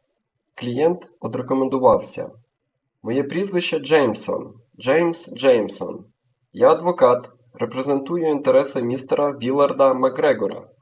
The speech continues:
власника судноплавної компанії Макгрегор». «Ясно», коротко відгукнувся я. Він бо, напевно, вважав, що мені доводилося чути про судноплавну компанію Макгрегор.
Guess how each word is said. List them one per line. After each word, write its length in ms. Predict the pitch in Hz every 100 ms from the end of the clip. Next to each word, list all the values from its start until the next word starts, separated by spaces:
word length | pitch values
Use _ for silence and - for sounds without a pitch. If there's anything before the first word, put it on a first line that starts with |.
| _ _ _ _
власника 560 | 117 151 - 170 170 156
судноплавної 760 | 127 113 107 131 131 120 107
компанії 560 | 95 104 123 135 135 123
Макгрегор». 600 | 113 107 104 92 92 - - _ _ _ _ _ -
«Ясно», 640 | 131 120 - 120 117 - _ _
коротко 400 | - 113 - 110
відгукнувся 640 | 107 110 - 113 107 -
я. 340 | 107 104 98 - _ _ _ _ _ _
Він 320 | 117 127 196 139
бо, 280 | 104 95 123
напевно, 680 | 131 - 110 95 92 95 - _ _ _ -
вважав, 520 | 110 110 147 165 - _
що 200 | - 117
мені 240 | 110 131
доводилося 720 | 143 123 135 160 147 131 - 117
чути 340 | - 180 143
про 180 | - 110
судноплавну 680 | - 110 110 127 143 143 135
компанію 540 | 123 110 117 117 120
Макгрегор. 680 | 123 123 127 101 92 -